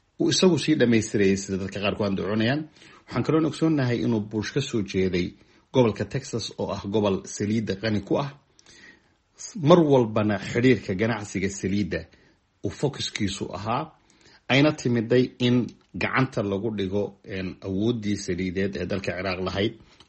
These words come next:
awooddii dhaqaale ee dalka Ciraaq lahayd, ilaa iyo ay ku dambeysay dalka Ciraaq halka uu maanta taagan yahay oo uu kala daadsan yahay, oo wax dowlad ah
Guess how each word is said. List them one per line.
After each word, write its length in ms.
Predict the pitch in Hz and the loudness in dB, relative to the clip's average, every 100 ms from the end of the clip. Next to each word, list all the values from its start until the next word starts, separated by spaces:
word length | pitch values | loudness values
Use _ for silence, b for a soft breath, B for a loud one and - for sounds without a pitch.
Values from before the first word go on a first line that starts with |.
| - | -2
awooddii 440 | 95 110 120 107 | 2 4 4 2
dhaqaale 400 | 95 87 90 98 | 0 -2 -2 0
ee 100 | 92 | 0
dalka 280 | 90 98 98 | 0 -2 -4
Ciraaq 300 | 87 101 95 | -4 -4 -4
lahayd, 300 | 95 95 113 - b b b _ | -4 -2 -2 -2 b b b _
ilaa 340 | 202 185 143 113 | 6 8 8 4
iyo 200 | 113 117 | 2 2
ay 120 | 104 | 0
ku 140 | 104 180 | -4 -6
dambeysay 680 | 135 104 95 101 - 113 113 - | 0 2 2 0 0 -2 -2 -6
dalka 300 | - 120 110 101 | -2 -2 0 -2
Ciraaq 280 | 101 101 - | 0 -4 -2
halka 240 | 110 - | -4 -4
uu 140 | - 98 | -6 0
maanta 380 | 98 120 120 98 | 2 2 0 -4
taagan 420 | - 90 92 101 | -6 -4 -2 -2
yahay 220 | 98 113 - - b b b b _ | 0 -2 -2 -8 b b b b _
oo 500 | 90 92 87 87 - _ | 2 2 2 -2 -6 _
uu 180 | - 101 | -6 -6
kala 220 | 101 95 | -2 -2
daadsan 460 | 87 95 92 - 117 | 0 0 0 0 0
yahay, 240 | 107 113 156 b b b b - | 0 -2 -4 b b b b -2
oo 100 | 95 | 2
wax 140 | 113 104 101 | 2 0 -2
dowlad 380 | 104 104 107 - | 0 2 2 0
ah 140 | 110 | -6